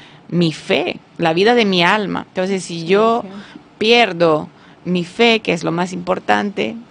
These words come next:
Speaker 1: pues a la final estoy más que muerto, realmente. Es-,
Speaker 2: <laughs>
Speaker 1: espiritualmente no soy, no soy nada, soy, he perdido todo. Además, he renegado mi fe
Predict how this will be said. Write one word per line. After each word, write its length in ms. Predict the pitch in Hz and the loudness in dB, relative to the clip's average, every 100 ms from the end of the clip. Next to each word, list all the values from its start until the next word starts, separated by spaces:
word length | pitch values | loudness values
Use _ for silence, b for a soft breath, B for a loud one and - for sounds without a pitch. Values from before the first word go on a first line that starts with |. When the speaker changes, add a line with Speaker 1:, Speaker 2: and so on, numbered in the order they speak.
| - | -8
Speaker 1:
pues 240 | - 180 - | 0 0 2
a 140 | 165 | 0
la 100 | 170 | 0
final 480 | 175 180 202 226 - | 0 2 2 0 -6
estoy 600 | 175 - 185 190 175 156 - | -10 -2 0 2 0 -2 -2
más 260 | 180 208 - | 0 0 0
que 120 | 190 | -2
muerto, 480 | 208 202 - - - | 0 -2 -2 -6 -6
realmente. 600 | - 170 170 180 185 - | -6 -4 -2 -2 -4 -6
Es-, 140 | - - | -8 -6
Speaker 2:
<laughs> 40 | 226 | -2
Speaker 1:
espiritualmente 880 | 180 - 180 160 180 190 196 185 214 | -2 0 0 2 2 2 -4 -4 -4
no 160 | 190 | -4
soy, 460 | 190 185 175 165 170 | -4 -2 -2 -2 -2
no 200 | 170 180 | -4 -4
soy 160 | 185 185 | -4 -2
nada, 440 | 180 196 165 165 | 2 2 2 0
soy, 380 | 156 185 175 170 | -2 -2 -2 -4
he 180 | 170 180 | -4 -4
perdido 500 | 175 170 180 190 190 | -4 -4 -2 0 0
todo. 260 | 196 202 180 | 2 4 4
Además, 300 | 170 180 202 | 4 2 2
he 80 | |
renegado 520 | 180 170 170 170 202 220 | 2 2 0 2 4 2
mi 140 | 202 | -2
fe 380 | 190 226 247 247 | -2 -2 -2 -2